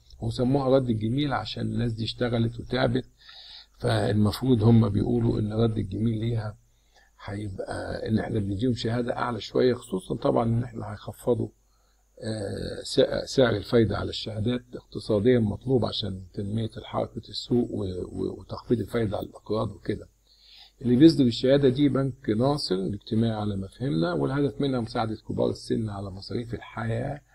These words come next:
بعد الغلاء، خاصة بعد الأعباء الكتير اللي طلعت،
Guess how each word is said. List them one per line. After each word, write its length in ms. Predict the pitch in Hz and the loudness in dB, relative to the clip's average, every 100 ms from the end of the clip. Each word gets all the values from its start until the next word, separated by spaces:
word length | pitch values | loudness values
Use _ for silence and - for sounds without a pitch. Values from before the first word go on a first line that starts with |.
| _ 117 | _ -2
بعد 240 | 113 92 | -2 -2
الغلاء، 560 | 95 98 98 120 175 - _ _ _ _ _ | -6 -6 -4 -2 -2 -8 _ _ _ _ _
خاصة 340 | - 131 - - | -2 -2 2 2
بعد 260 | 110 101 | 2 -2
الأعباء 460 | 107 - 95 98 - | -4 -6 -4 -4 -4
الكتير 420 | 101 - - 123 | -8 -14 -6 -6
اللي 140 | 104 95 | -6 -6
طلعت، 420 | 123 110 104 | -4 -2 -2